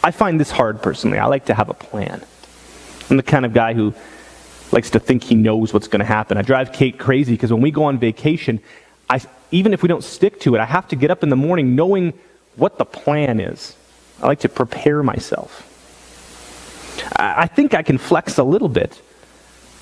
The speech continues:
but I just have to know. My daughter's very much this way. Abby, every morning,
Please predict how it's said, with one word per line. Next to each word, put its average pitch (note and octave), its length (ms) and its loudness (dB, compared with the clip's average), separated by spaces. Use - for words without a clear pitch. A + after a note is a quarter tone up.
but C3+ 140 2
I D3 40 0
just E3 160 -4
have D3+ 200 2
to D3+ 60 0
know. C3+ 100 4
My G#2+ 120 2
daughter's C3 440 0
very G2 180 0
much - 220 -6
this - 200 -8
way. - 120 0
Abby, C#3 400 0
every C3 260 2
morning, A#2 440 0